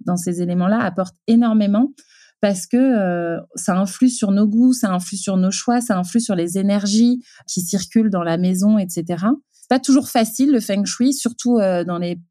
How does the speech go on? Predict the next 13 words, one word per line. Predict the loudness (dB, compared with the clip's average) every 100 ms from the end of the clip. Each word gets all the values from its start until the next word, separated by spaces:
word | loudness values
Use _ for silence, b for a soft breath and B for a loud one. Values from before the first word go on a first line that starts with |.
| 0
petits | 0 2 0 2
espaces, | 2 0 -2 -2 -6
parce | -6 -6
que, | -4 -2 -2 -2
bah | -4 -4 -4 -4 -2
oui, | 0 2
il | 0
faut | -2
pas | -4 -4
mettre | -4 -4
le | -4 -4
lit, | -2 -2 -2
euh, | -2